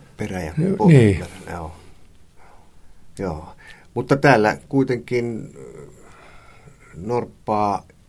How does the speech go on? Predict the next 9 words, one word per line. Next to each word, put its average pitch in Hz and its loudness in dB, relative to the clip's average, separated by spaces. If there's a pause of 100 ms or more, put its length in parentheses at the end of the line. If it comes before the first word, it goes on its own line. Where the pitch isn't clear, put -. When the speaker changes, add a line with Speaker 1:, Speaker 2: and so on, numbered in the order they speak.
Speaker 1:
ei 110 -2
niinkään, 104 -6
mutta 98 -10
sitten - -10
harmaahylettä 90 -4
pyydetään. - -8
Speaker 2:
Kyllä, 87 0 (320)
kyllä. 92 -4 (400)
Mut 117 -6